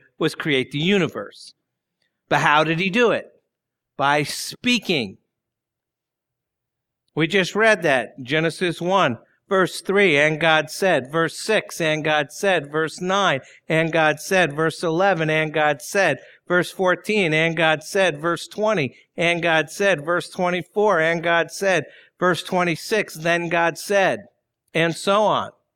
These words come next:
Now, I read last week that a typical galaxy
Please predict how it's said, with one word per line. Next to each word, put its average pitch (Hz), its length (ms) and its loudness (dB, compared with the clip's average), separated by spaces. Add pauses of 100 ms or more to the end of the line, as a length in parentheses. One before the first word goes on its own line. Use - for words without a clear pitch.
(1400)
Now, 175 140 4
I 170 80 6
read 214 260 4
last 185 380 2
week 175 220 0
that 156 120 0
a 135 60 0
typical 214 500 0
galaxy 160 1120 0